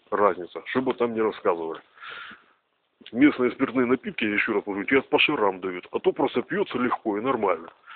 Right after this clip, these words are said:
И дело, походу, не только в культуре потребления, но и реально в качестве, в самом составе. Потому что то, что у нас называется, и то, что у них, походу, совершенно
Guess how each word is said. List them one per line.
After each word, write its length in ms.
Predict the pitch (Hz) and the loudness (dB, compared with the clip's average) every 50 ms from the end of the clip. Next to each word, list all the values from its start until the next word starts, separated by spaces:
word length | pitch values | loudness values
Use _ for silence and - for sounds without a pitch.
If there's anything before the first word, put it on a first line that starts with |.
| - - - - - - _ _ _ _ _ _ _ _ - _ _ _ _ _ _ _ _ _ _ _ _ _ _ _ - - - - - | -18 -18 -18 -18 -20 -20 _ _ _ _ _ _ _ _ -20 _ _ _ _ _ _ _ _ _ _ _ _ _ _ _ -20 -20 -16 -14 -12
И 80 | 107 | -6
дело, 200 | 110 294 339 320 | -2 0 2 2
походу, 340 | - 294 - - - 127 127 | 2 0 0 0 2 2 2
не 100 | 127 - | 0 0
только 220 | - 370 - 131 | 0 -2 0 -2
в 80 | - - | -4 -4
культуре 400 | - - 139 123 - 127 117 110 | -4 -4 -4 -4 -2 -2 -4 -2
потребления, 680 | - 123 110 98 120 127 113 113 107 101 90 90 82 - _ _ - - - _ _ _ _ _ _ _ _ _ _ _ - - - - - _ _ _ _ _ _ _ | 0 0 0 0 0 -2 0 -2 -2 -2 -4 -6 -10 -14 _ _ -20 -20 -20 _ _ _ _ _ _ _ _ _ _ _ -20 -20 -20 -20 -20 _ _ _ _ _ _ _
но 160 | 110 123 139 | 0 2 4
и 40 | 151 | 4
реально 280 | 143 151 147 139 131 113 | 4 4 4 2 2 0
в 80 | - | 0
качестве, 520 | - - 123 107 117 120 - - - - - - - - - - _ _ _ _ _ _ _ _ _ - - - - - - - - - - - - - _ _ _ _ - - | 0 0 2 2 0 -2 -6 -8 -10 -12 -12 -14 -20 -20 -20 -20 _ _ _ _ _ _ _ _ _ -20 -20 -20 -20 -20 -20 -20 -20 -20 -20 -20 -20 -20 _ _ _ _ -20 -14
в 80 | - - | -6 -4
самом 300 | 123 113 120 120 107 98 | -2 0 0 -2 -2 -2
составе. 540 | - 90 - - - 117 101 85 90 - - - - - - - - _ _ _ - - - - - - - - - _ _ | -4 -4 -4 -2 0 0 2 2 0 -4 -6 -6 -10 -14 -16 -18 -20 _ _ _ -20 -20 -20 -20 -20 -20 -20 -20 -20 _ _
Потому 120 | 107 98 | -6 -4
что 80 | - 107 | -4 -2
то, 140 | - 127 113 | -2 -2 0
что 120 | - 104 | 0 0
у 40 | 107 | 2
нас 180 | 160 180 180 165 | 2 0 2 2
называется, 680 | 165 143 127 151 131 131 117 101 90 - - - - - | 2 2 2 2 2 2 2 2 -2 -6 -8 -10 -10 -8
и 40 | - | -4
то, 120 | - 110 | -2 -2
что 160 | - - 95 | 0 0 -2
у 60 | 92 101 | -2 -4
них, 320 | 151 185 - - - - _ _ _ _ _ _ _ _ _ _ _ _ - - | -4 -4 -4 -4 -6 -10 _ _ _ _ _ _ _ _ _ _ _ _ -4 -4
походу, 300 | - - 170 151 117 - | 0 0 0 0 0 -2
совершенно 500 | - 92 - - - 135 131 110 - - | -4 -4 0 2 2 2 2 0 -4 -10